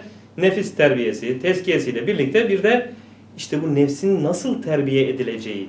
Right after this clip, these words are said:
tezkiye edileceği, Rabbini nasıl tanıyacağına dair ilimler elde ettik. Bu ilimlerin de elbette ki bu bir nevi, e, nefisle mücadeleyi de cehd, cihat olarak niteledi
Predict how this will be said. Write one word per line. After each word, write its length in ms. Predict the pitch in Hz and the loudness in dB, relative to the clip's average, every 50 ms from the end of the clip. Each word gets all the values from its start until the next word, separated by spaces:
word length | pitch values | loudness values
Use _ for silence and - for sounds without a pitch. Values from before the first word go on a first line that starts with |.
| 95 - | -12 -12
tezkiye 420 | 123 110 110 - - 123 135 143 147 | -10 -10 -10 -10 -6 -2 -2 0 0
edileceği, 460 | 139 123 113 110 101 107 101 95 92 - - - - - - 120 | 0 -2 -2 -4 -4 -4 -8 -10 -10 -12 -18 -20 -20 -16 -8 0
Rabbini 500 | 123 143 143 139 139 151 185 196 185 156 | 2 2 4 2 2 4 6 6 6 6
nasıl 360 | 147 196 220 - 285 226 - - | 4 0 0 0 -2 -4 -4 -2
tanıyacağına 680 | 175 156 151 143 135 123 127 123 113 110 110 107 - | -2 0 0 2 0 0 0 0 -2 -2 -2 -2 0
dair 240 | 170 190 220 294 - - | 2 2 2 2 0 -2
ilimler 300 | 294 277 285 254 220 175 | 0 2 2 4 6 6
elde 180 | - - - - | 4 4 2 0
ettik. 240 | - - - - - - - - - - - - - - - - - - - - - | -6 -8 -14 -20 -20 -20 -20 -20 -20 -20 -20 -20 -20 -20 -20 -20 -20 -20 -20 -8 0
Bu 120 | 208 302 294 | 2 2 4
ilimlerin 460 | 269 240 214 196 185 175 165 165 180 | 6 6 6 6 6 4 2 2 2
de 200 | 254 285 294 285 - - - - - - | 4 4 4 2 0 -6 -16 -18 -8 0
elbette 400 | - 240 247 220 196 170 - 180 | 6 6 8 8 6 4 4 0
ki 140 | 175 247 - | 0 0 -2
bu 120 | 254 226 202 | 0 0 0
bir 220 | 226 226 226 220 | 0 0 2 4
nevi, 400 | 214 208 185 190 220 247 254 - - - - - - - | 4 4 4 4 2 0 -2 -2 -6 -14 -16 -18 -14 -4
e, 100 | - 143 135 131 127 123 120 120 117 - 123 127 | 0 4 4 6 6 4 4 2 0 -2 -2 0
nefisle 400 | 135 143 - 202 190 - - 165 | 0 2 2 2 0 2 0 0
mücadeleyi 680 | 160 160 151 147 160 156 151 151 160 160 156 156 151 151 | 0 2 2 4 6 6 6 6 4 4 4 2 2 4
de 180 | 139 127 127 | 2 2 2
cehd, 340 | - 156 156 139 135 - - - - - - - - - - - - - - | 4 4 2 2 2 -2 -10 -14 -18 -20 -20 -20 -20 -20 -20 -20 -20 -18 -12
cihat 420 | 120 123 127 151 185 185 170 - | -10 -6 0 0 0 0 0 -2
olarak 360 | 160 123 117 113 110 104 - 123 | -2 -2 0 -2 -2 -4 -2 -2
niteledi 640 | 143 - 143 131 117 113 110 113 214 262 269 262 | -2 0 2 0 2 0 0 2 2 2 2 0